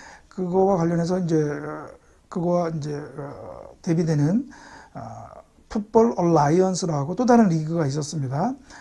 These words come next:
그, 그쪽은 이제 동부나 이제 이런 그 중앙, 그리고 저쪽 북쪽, 그게, 에, 기반을 둔 그런 리그였었거든요. 어, 이렇게 이제 그 어떻게 보면, 어, 두 개의 리그가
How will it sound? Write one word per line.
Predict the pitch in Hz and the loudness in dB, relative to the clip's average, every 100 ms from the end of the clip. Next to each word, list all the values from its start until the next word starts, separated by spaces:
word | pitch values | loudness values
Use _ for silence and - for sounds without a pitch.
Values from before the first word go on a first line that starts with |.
| - | -20
그, | - 170 156 | -14 -8 -8
그쪽은 | 151 180 175 | -6 -4 -2
이제 | 160 | -4
동부나 | 143 185 175 165 160 185 233 | -4 -2 0 0 0 0 0
이제 | 240 147 151 | -4 -6 -6
이런 | 147 143 143 | -6 -8 -12
그 | - 139 135 123 131 135 | -14 -14 -12 -14 -16 -10
중앙, | - 170 139 135 | -2 0 0 -2
그리고 | 147 156 | -6 -6
저쪽 | 147 143 - | -6 -8 -4
북쪽, | 185 - 160 - _ _ _ | -4 0 -2 -4 _ _ _
그게, | - 160 156 | -12 -6 -4
에, | 151 147 - - - 151 143 | -4 -8 -18 -20 -18 -16 -16
기반을 | - 180 170 160 | -2 2 2 2
둔 | 147 151 151 | -2 -4 -4
그런 | 165 160 147 | -6 -4 -2
리그였었거든요. | 175 170 156 143 143 139 143 185 196 - - - - - 196 - | 0 2 0 -2 -8 -10 -6 -4 -4 -6 -16 -20 -16 -14 -16 -14
어, | 180 | -4
이렇게 | 208 240 233 214 | 2 4 6 6
이제 | 175 156 165 143 | 4 4 4 4
그 | 147 139 120 98 | 0 -8 -8 -8
어떻게 | 165 175 175 | -6 -2 0
보면, | 170 156 165 165 165 - - - - | 0 0 0 0 -2 -6 -18 -20 -18
어, | 147 139 135 110 104 101 - - - _ - - _ - | -14 -12 -14 -14 -16 -18 -20 -20 -20 _ -20 -20 _ -12
두 | - | -2
개의 | 170 175 | 6 6
리그가 | 160 160 170 147 135 | 6 2 2 2 2